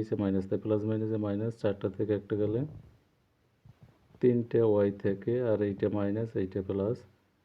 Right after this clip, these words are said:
তাহলে এটা কাটাকাটি যায়, তাহলে এখানে থাকে শূন্য। তাহলে ওয়াই সমান থ্রি গুণাকার এই পাশে আসলে ভাগ হবে, তাহলে শূন্যকে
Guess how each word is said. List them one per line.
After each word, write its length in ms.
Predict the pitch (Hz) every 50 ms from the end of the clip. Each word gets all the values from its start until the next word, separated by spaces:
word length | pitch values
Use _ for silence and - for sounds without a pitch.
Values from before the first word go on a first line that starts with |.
| _ _ _ _ _ _ _ _ _
তাহলে 160 | 107 101 101 98
এটা 140 | 95 98 104 101 98 -
কাটাকাটি 440 | 101 95 95 104 98 104 95 - 104 98 101
যায়, 160 | 110 110 120 120
তাহলে 180 | - - 101 98 98
এখানে 200 | 98 101 98 101 98 -
থাকে 280 | - 98 95 98 107 117 131 131 - - _ _ _ _ _ - _ _ _ _ _ _ _ _ _ _ -
শূন্য। 360 | - - - 123 117 104 95 95 95 - - - - - _ - - _ _ _ _ _ _ _ _ - - - - - - _ _ _ _ _ _ _ _ _ _ _ _ _ _ _ _ _ - - - _ _ _ _ _ _ _ _ _ _
তাহলে 180 | - - 101 104 101 98
ওয়াই 200 | 98 101 107 110 107 110
সমান 360 | - 139 120 110 101 98 104 113 123 123 - - _ _ _ _ _ _ _ _ _ _ _ _ _ _ _ _ _ _ _ _ _ _ _ _ _ _ _ _ _ _ _ _ _ _ _ _ _ - - -
থ্রি 220 | - 117 107 110 107
গুণাকার 320 | 110 107 110 110 113 123 113 107
এই 40 | 98
পাশে 180 | 107 104 104 107 104
আসলে 160 | - - 117 107 104
ভাগ 100 | 101 101 101 104
হবে, 140 | 107 104 113 117 - -
তাহলে 200 | 117 107 107 107 98 -
শূন্যকে 680 | - 110 107 107 107 107 107 107 104 104 - 110 110